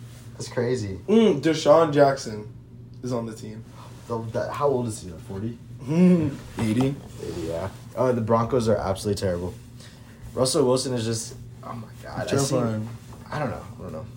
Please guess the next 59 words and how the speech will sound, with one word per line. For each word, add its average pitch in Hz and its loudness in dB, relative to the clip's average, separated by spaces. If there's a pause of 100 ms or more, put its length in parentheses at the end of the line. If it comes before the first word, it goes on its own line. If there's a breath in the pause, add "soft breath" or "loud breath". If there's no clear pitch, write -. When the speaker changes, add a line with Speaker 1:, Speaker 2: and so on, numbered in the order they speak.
(160)
Speaker 1:
That's 113 -4
a, 117 2
that's 104 2
a, 110 0
that's 98 -2
a 107 0
whole 95 -4
nother 90 -6
story. 90 -12 (180)
Speaker 2:
Is 113 -6
that - -2
Kenyon 131 -4
Drake? 101 -4
Speaker 1:
Oh, 165 12
so 156 8
can 165 0
we 175 6
Speaker 2:
Oh, - 12
Speaker 1:
talk 196 12
about 214 10
Speaker 2:
Kenyon 202 10
Drake 175 8
is 147 6
on 135 6
their 123 2
team. 113 0
Speaker 1:
<laughs> - -6
Can - -10
we - 0
talk 160 12
about 175 12
Mike 127 4
White? 107 4 (520)
Speaker 2:
Mike 120 0
White. 113 0 (300 loud breath)
He's 226 12
Speaker 1:
Mike 226 12
Speaker 2:
him. 180 12
Speaker 1:
White. - -2 (100)
Speaker 2:
So 170 12
wha-, 147 10
Speaker 1:
He's, 147 2 (280)
Speaker 2:
he's 214 8
him. 175 10
Speaker 1:
he's 120 0
Speaker 2:
Just 190 10
Speaker 1:
good. - 6
Speaker 2:
start 165 10
him. 147 4
Speaker 1:
So 147 10 (360 loud breath)
you, 160 6
if 147 2
you 185 2
look 196 8
at 214 10
what 196 4
he 160 2
did, 131 6
he's, 127 -4